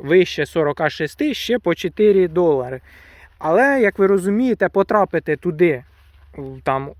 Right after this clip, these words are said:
восени, коли здають всі соняшник, туди нереально, там черги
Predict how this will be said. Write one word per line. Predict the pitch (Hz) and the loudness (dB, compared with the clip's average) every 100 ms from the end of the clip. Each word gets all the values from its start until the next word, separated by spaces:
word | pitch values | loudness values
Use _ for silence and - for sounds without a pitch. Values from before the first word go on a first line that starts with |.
| - | -8
восени, | 151 175 233 240 311 311 | -4 -2 0 0 0 -2
коли | - 180 175 | -2 0 0
здають | 156 160 180 175 - | 0 0 0 -2 -8
всі | - 175 | -10 -10
соняшник, | - 285 247 185 180 160 | -6 -4 -4 -4 -8 -8
туди | 185 214 | -4 0
нереально, | 202 190 185 156 139 | 2 2 2 0 -4
там | - 151 | -6 -8
черги | - 254 240 165 | -4 -2 -2 -4